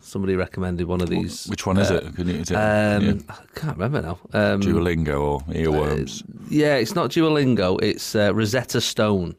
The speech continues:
Speaker 2: Oh, Rosetta Stone. That's the
Speaker 1: Yeah.
Speaker 2: famous Greek stone. Yeah, there you go.
Speaker 1: Yeah.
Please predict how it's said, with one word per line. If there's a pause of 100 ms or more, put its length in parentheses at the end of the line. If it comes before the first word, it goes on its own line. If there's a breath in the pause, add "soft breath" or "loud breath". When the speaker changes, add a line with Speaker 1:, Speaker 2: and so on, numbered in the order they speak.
(140)
Speaker 2:
Oh,
Rosetta
Stone.
That's
the
Speaker 1:
Yeah.
Speaker 2:
famous (100)
Greek
stone. (120)
Yeah, (100)
there
you
go.
Speaker 1:
Yeah.